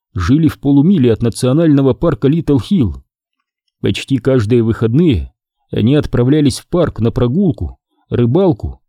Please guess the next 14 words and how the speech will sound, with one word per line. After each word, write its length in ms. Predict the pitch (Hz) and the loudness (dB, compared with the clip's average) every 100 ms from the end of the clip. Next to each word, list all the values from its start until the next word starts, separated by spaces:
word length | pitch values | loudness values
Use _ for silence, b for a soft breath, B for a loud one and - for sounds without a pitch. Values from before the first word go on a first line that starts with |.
| _ | _
или 220 | 107 160 | -2 0
пикник. 640 | 175 - 117 117 107 - _ _ _ _ _ _ _ | 0 -2 0 2 0 -4 _ _ _ _ _ _ _
Как 260 | - 113 101 | -4 -4 -2
только 300 | 135 127 117 | 0 0 0
Уилл 500 | 120 165 120 78 67 _ _ _ | 0 2 0 -2 -8 _ _ _
научился 580 | 110 113 110 147 147 120 | -2 -2 0 0 -2 0
ездить 440 | 123 147 101 117 | 2 2 0 0
на 60 | 117 | 0
велосипеде, 800 | 113 120 - 110 190 156 87 64 _ _ _ _ | 2 0 0 -4 -2 0 -2 -6 _ _ _ _
он 240 | - 110 104 | -4 -2 0
брал 200 | 147 147 | 2 2
его 220 | 143 147 | 2 2
с 60 | - | 0
собой, 540 | 135 156 175 78 - | -2 0 0 -2 -6